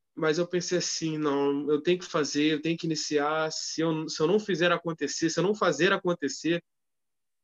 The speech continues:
se eu não colocar a mão na massa, as coisas não vão acontecer. E eu até aproveito pra dizer uma frase que me, que marcou a minha vida e que eu levo até hoje,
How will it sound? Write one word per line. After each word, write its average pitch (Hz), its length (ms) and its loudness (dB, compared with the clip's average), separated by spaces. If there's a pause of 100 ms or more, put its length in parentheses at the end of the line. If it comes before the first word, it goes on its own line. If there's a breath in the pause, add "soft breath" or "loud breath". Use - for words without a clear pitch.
(140)
se - 180 -6
eu 170 40 2
não 202 120 2
colocar 202 440 6
a 208 60 4
mão 190 160 2
na 170 120 4
massa, 151 560 2 (340)
as - 140 -12
coisas 170 240 -2
não 185 160 2
vão 180 140 2
acontecer. 151 580 -6 (960)
E 147 560 2 (520)
eu 143 80 0
até 160 220 2
aproveito 180 540 4
pra 151 480 4
dizer 139 300 -2
uma 147 200 2
frase 156 560 -2 (260)
que 143 120 -4
me, 143 340 0 (180)
que - 120 -8
marcou 170 320 4
a 180 80 6
minha 180 180 6
vida 165 360 -2
e 156 60 -6
que - 60 -4
eu 147 60 2
levo 151 180 2
até 147 180 2
hoje, 151 380 4